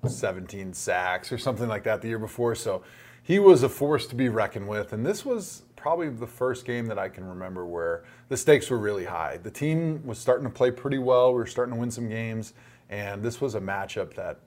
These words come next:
people had circled. Like, people on T V going into the game, everybody wanted to talk to me about it because rookie left tackle, Defensive Player of the Year, it's probably gonna be a disaster.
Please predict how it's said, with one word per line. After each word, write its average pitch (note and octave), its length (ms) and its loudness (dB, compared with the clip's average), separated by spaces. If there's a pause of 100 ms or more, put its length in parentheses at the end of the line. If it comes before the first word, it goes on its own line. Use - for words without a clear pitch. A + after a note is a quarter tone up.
people A#2+ 280 -4
had F#2 160 -6
circled. B1+ 440 -10
Like, - 280 -10 (300)
people B2+ 220 -2
on G2 160 -6
T C#3 180 -2
V C#3 380 4
going C3 240 4
into B2 160 0
the G#2+ 80 -4
game, A2 340 -2
everybody G#2 340 -4
wanted G2+ 260 -8
to F#2+ 80 -12
talk G2+ 280 -4
to - 60 -14
me G#2+ 80 -8
about G2+ 220 -4
it G2 60 -4
because G2 440 -6 (340)
rookie C3 240 2
left A2+ 240 4
tackle, D#3 460 4
Defensive A#2 460 -4
Player A#2 200 -2
of G#2+ 80 -4
the A#2 80 -2
Year, C#3 340 6
it's B2+ 140 2
probably A2 260 2
gonna G#2 140 -6
be G2 160 -8
a F2 60 -6
disaster. B2 840 2